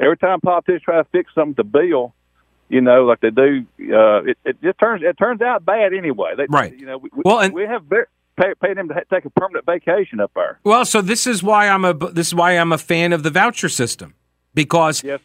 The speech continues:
Speaker 2: you can get
Speaker 1: Yes,
Speaker 2: your
Speaker 1: sir.
Speaker 2: kid out of those schools. I mean, look at how many, I'm sure you've seen these videos of teachers posting their own, posting themselves. They post their own videos of themselves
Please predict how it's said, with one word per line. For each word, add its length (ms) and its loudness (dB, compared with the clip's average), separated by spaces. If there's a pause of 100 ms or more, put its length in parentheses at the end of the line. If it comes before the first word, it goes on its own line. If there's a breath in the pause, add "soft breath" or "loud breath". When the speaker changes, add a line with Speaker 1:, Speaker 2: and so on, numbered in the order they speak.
(140)
Speaker 2:
you 120 0
can 180 -2
get 260 0
Speaker 1:
Yes, 60 -6
Speaker 2:
your 100 2
Speaker 1:
sir. 100 -18
Speaker 2:
kid 520 2
out 260 2
of 260 0
those 280 0
schools. 520 2
I 60 -4
mean, 180 2 (220 loud breath)
look 160 0
at 100 -2
how 220 0
many, 360 0
I'm 160 0
sure 200 -2
you've 220 -2
seen 280 2
these 220 0
videos 500 2
of 120 -2
teachers 500 0
posting 460 -2
their 220 2
own, 200 -4 (100)
posting 380 0
themselves. 600 -2
They 120 0
post 320 -2
their 200 -2
own 320 2
videos 680 0 (340 soft breath)
of 240 2
themselves 760 0